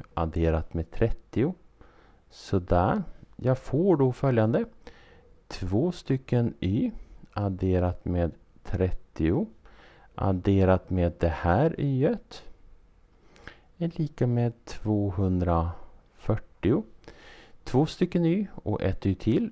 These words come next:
det är tre stycken y plus trettio är lika med tvåhundrafyrtio. Subtraherar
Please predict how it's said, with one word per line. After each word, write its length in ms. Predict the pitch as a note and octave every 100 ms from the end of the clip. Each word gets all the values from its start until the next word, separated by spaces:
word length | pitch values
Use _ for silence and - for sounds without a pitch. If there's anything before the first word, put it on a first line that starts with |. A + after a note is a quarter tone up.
| -
det 220 | - -
är 140 | D#2
tre 560 | - - - E2+ D#2 E2+
stycken 640 | - - C3 - D#3 D#3+ -
y 280 | - A#2+ G3+ A3+ - - - - _ - - - - _
plus 480 | - A#2+ A#2+ - - -
trettio 760 | - - A2+ - - G2 C3+ F#3 - - E3+
är 140 | G2+
lika 400 | G2 G2 - F#2+
med 360 | F#2 F#2 F2 -
tvåhundrafyrtio. 1700 | - F#2 F2 F#2 F2 F2 E2+ - _ - - G#2 - - F#2 F#3+ - - - - - - - -
Subtraherar 1300 | - D#3 - D3 C#3+ - - A2+ A#2 D3 F3 F3